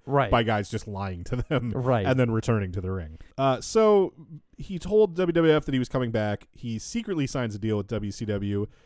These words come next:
Speaker 2: and then he once again fails to call and let them know that he's not going to show up.
Speaker 1: <laughs>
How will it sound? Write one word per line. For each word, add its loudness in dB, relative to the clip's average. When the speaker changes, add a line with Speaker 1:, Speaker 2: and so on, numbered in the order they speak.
Speaker 2:
and 0
then 2
he -4
once 0
again 0
fails 0
to -4
call 2
and -4
let -2
them -2
know 4
that -8
he's -8
not -4
going -2
to -2
show 2
up. -2
Speaker 1:
<laughs> 0